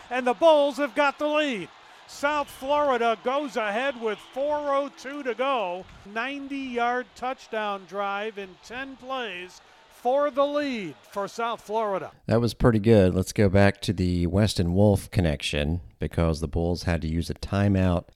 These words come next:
Speaker 2: out of a review, which didn't seem optimal at the time, but what a throw and a very nice catch, not an easy one,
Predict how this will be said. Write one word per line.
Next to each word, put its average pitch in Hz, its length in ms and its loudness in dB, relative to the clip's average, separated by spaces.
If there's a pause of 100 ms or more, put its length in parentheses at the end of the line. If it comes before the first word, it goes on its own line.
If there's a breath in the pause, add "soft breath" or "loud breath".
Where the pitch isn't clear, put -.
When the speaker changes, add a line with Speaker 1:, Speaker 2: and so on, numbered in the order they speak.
(100)
Speaker 2:
out 80 140 2
of 82 80 2
a 82 60 2
review, 82 520 4
which - 380 -4 (320)
didn't 85 400 0
seem 87 300 2
optimal 87 460 0
at 78 120 -2
the - 80 -14
time, 85 560 0
but 82 360 2 (460 soft breath)
what 98 240 2
a 90 120 2
throw 95 580 2
and 71 100 -2
a 69 260 -4
very 92 340 2
nice 80 300 0
catch, - 360 -4
not 80 140 0
an 82 120 2
easy 80 240 0
one, 69 340 0